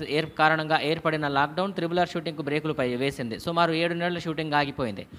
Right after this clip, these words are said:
మొత్తానికి సుదీర్ఘ విరామం తర్వాత మూడు రోజుల క్రితం త్రిబుల్ ఆర్ షూటింగ్ తిరిగి ప్రారంభమైంది. ఈ విషయాన్ని చిత్ర యూనిట్ అధికారికంగా కూడా వెల్లడించింది. ఒక టీజర్ వీడియోను కూడా విడుదల చేసింది. అంతేకాదు అక్టోబర్ ఇరవై రెండున కొమురం భీమ్గా ఎన్టీఆర్ లుక్ను పరిచయం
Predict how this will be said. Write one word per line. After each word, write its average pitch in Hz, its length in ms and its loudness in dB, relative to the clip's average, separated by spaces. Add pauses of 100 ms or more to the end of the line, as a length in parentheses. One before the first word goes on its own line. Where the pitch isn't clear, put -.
(220)
మొత్తానికి 175 480 0
సుదీర్ఘ 170 440 0
విరామం 165 440 0
తర్వాత 160 380 2
మూడు 180 360 2
రోజుల 170 180 2
క్రితం 156 280 0
త్రిబుల్ 156 280 0
ఆర్ 156 100 4
షూటింగ్ 147 260 -4
తిరిగి 143 280 -2
ప్రారంభమైంది. 127 800 0
ఈ 151 120 -2
విషయాన్ని 160 480 0 (100)
చిత్ర 175 160 -2
యూనిట్ 160 300 0
అధికారికంగా 151 680 0
కూడా 139 120 2
వెల్లడించింది. 127 640 -2 (420)
ఒక 151 140 2
టీజర్ 180 460 2
వీడియోను 175 260 4
కూడా 156 200 2
విడుదల 147 380 -2
చేసింది. 135 380 -2
అంతేకాదు 170 540 0 (120)
అక్టోబర్ 180 420 0
ఇరవై 175 220 2
రెండున 156 280 2 (140)
కొమురం 165 300 2
భీమ్గా 151 320 2 (100)
ఎన్టీఆర్ 147 260 -2
లుక్ను 143 260 -4
పరిచయం 147 320 -2